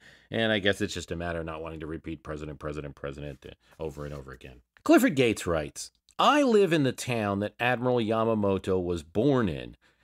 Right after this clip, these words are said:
and it was bombed the last week of the war. Paradoxically, the town honors Yamamoto here as a heroic native son, with a large statue of him. I'm often reminded that he was personally opposed to the attack on Pearl Harbor.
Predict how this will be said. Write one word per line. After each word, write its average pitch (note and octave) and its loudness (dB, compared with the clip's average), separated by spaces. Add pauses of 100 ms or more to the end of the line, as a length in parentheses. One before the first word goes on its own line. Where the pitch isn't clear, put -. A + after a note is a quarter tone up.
and G#2+ -4
it C#3+ -6
was B2 0
bombed A#2+ 2
the G#2 4
last A2+ 0
week G2+ -2
of E2+ -4
the F2 -4
war. F2 -4 (380)
Paradoxically, D#3+ 0
the F#2+ -6
town A#2+ -4 (140)
honors F#3 0
Yamamoto E2+ -4
here D#2+ -8
as F#2 -4
a F2+ -6
heroic A2 0 (160)
native G#2+ -2
son, E2 -6 (260)
with A#2+ 2
a A#2 4
large A2 2
statue F#2+ -4
of B1 -8
him. - -18 (460)
I'm - -4
often C#3+ 2
reminded D#3 2
that G#2+ 2
he B2+ 0
was B2 0
personally D#3 0
opposed B2+ 0
to A2+ -6
the G#2+ -2
attack G#2 -6
on F#2+ -2
Pearl G2 -2
Harbor. F#2 -2